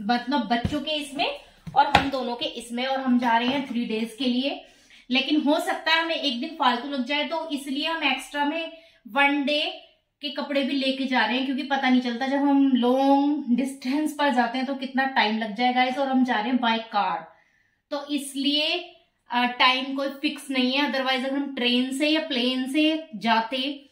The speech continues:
तो उसका एक time होता है, time period, but हम जा रहे हैं car से, इसलिए three या four days लग सकते हैं। एक लिया है मैंने ये carry bag,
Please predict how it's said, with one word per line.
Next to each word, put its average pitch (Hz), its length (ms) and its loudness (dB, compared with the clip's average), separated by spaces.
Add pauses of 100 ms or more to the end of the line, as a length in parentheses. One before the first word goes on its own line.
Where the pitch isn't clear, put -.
(380)
तो 269 80 -2
उसका 269 280 -2
एक 294 240 0
time 247 340 2
होता 247 220 -4
है, 254 80 2
time 247 260 0
period, 254 320 -4
but 254 160 -4
हम 254 160 0
जा 240 140 2
रहे 240 100 2
हैं 254 100 -6
car 220 220 4
से, 254 120 -8
इसलिए 254 440 -6
three 247 280 -2
या 277 100 -2
four 247 300 -2
days 233 380 -2 (180)
लग 240 220 2
सकते - 360 -12
हैं। 147 200 -12 (540)
एक 302 260 -2
लिया 302 200 -2
है 302 160 -2
मैंने 277 200 -6
ये 285 180 -6 (220)
carry 240 380 0
bag, 269 300 0